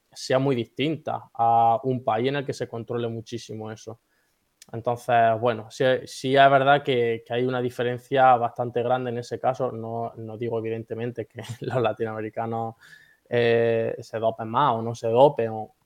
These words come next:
no, no se trata de ese tipo de cosas, pero sí es verdad que la cultura en cuanto a eso es muy distinta. Y, y bueno, eh, al final los ciclistas, sobre todo también, pues lo, lo dicho, los latinoamericanos cuando van allí están lejísimos, eh,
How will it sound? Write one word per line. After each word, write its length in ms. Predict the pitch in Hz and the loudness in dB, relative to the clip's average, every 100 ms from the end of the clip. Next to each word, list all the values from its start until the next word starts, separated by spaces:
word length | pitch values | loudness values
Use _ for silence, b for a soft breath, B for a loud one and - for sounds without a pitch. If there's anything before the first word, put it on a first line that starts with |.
| _ - 123 | _ -10 -6
no, 300 | 117 117 113 | -4 -4 -4
no 120 | 117 | -6
se 140 | 123 | -4
trata 260 | 117 117 120 | -2 2 0
de 60 | |
ese 180 | 117 117 | 0 -4
tipo 180 | 117 117 | -4 -2
de 60 | 117 | -2
cosas, 280 | 123 135 135 | -2 -2 -2
pero 120 | 117 | -2
sí 100 | - | 2
es 40 | 127 | 4
verdad 180 | 127 135 | 6 6
que 60 | |
la 120 | 127 | 4
cultura 600 | 131 117 - 139 135 170 - | 2 -4 -2 0 2 0 -8
en 220 | - 113 113 | -12 -10 -6
cuanto 340 | 120 117 120 | -6 -4 -4
a 40 | |
eso 160 | 123 143 | -4 -4
es 40 | |
muy 180 | 127 131 | -4 -4
distinta. 640 | 117 - 110 107 - 113 _ _ _ _ _ _ _ | -6 -8 -10 -10 -10 -14 _ _ _ _ _ _ _
Y, 1080 | 123 117 117 117 113 110 110 110 110 110 - - | -2 0 0 0 0 -2 -4 -4 -6 -8 -12 -10
y 60 | |
bueno, 320 | 110 107 104 _ _ | -4 -4 -6 _ _
eh, 880 | 117 113 113 113 113 113 113 110 113 - - | -4 0 0 0 0 0 -2 -4 -6 -10 0
al 140 | 120 113 | 0 2
final 600 | 123 127 135 139 139 131 | 0 4 6 8 8 6
los 120 | 123 | 0
ciclistas, 680 | 117 123 127 - 135 135 131 | -2 -2 -2 6 10 10 8
sobre 200 | 120 113 | 0 -4
todo 460 | - 123 123 123 - 117 117 | -2 0 0 -2 -6 -12 -8
también, 360 | 110 123 120 | -6 -6 -6
pues 180 | - 107 | -8 -8
lo, 160 | 110 110 | -8 -8
lo 200 | 107 110 | -10 -6
dicho, 240 | 123 120 | -6 -4
los 100 | 110 | -4
latinoamericanos 680 | 110 107 113 110 113 123 120 | -4 -6 -10 -8 -4 -4 -2
cuando 340 | - 117 113 113 | -4 -2 0 0
van 200 | 120 123 | 2 0
allí 460 | 120 123 127 131 | -2 -2 0 0
están 280 | 127 - 120 | -2 -2 0
lejísimos, 720 | 120 - 131 - 131 131 135 123 | 0 0 -4 -4 0 2 2 2
eh, 260 | 117 113 | -2 -4